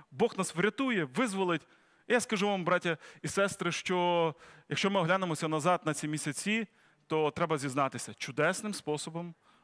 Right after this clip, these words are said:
ми дійшли до цього моменту, як, в якому зараз знаходимося. Це дійсно, знаєте, як то кажуть, якби не Бог, то не дай Бог.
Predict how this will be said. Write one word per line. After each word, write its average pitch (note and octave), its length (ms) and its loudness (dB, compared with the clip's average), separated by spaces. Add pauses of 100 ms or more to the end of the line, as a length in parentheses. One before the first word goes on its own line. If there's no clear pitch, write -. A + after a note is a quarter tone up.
ми D3 120 -2
дійшли C3+ 320 -2
до C#3 100 -4
цього C#3 160 -2
моменту, C3 400 -4
як, B2+ 240 -6 (520)
в B2+ 40 -6
якому C#3+ 260 -2
зараз C3 220 0
знаходимося. A#2 560 -8 (520)
Це D#3+ 180 -2 (180)
дійсно, C#3+ 380 -2
знаєте, B2 300 -6
як A#2+ 60 -8
то C#3 100 -8
кажуть, D3+ 320 0 (280)
якби D3+ 340 2
не F#3 120 0
Бог, F3 260 -2
то E3 100 -6
не D3 100 -2
дай C#3 200 0
Бог. A#2+ 240 -6